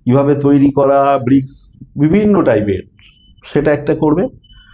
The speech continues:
ইঞ্জিনিয়ার থেকে তার ড্রয়িং, সমস্ত কিছু একটা, তার সাথে একটা মার্কেটিং কোর্স করাবো আমরা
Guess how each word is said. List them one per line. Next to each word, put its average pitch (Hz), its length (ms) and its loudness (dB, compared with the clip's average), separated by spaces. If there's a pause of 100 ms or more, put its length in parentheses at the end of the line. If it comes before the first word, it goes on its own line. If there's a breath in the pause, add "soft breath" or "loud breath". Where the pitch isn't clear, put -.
(600 soft breath)
ইঞ্জিনিয়ার 143 520 2
থেকে 135 200 0
তার 135 280 0 (560)
ড্রয়িং, 135 560 0
সমস্ত 135 300 0
কিছু 151 260 -2
একটা, 220 340 -4 (100)
তার 131 140 -2 (100)
সাথে - 180 -2
একটা 180 160 -2
মার্কেটিং 135 640 0
কোর্স 120 180 -2 (120)
করাবো 87 300 -2
আমরা 92 240 -10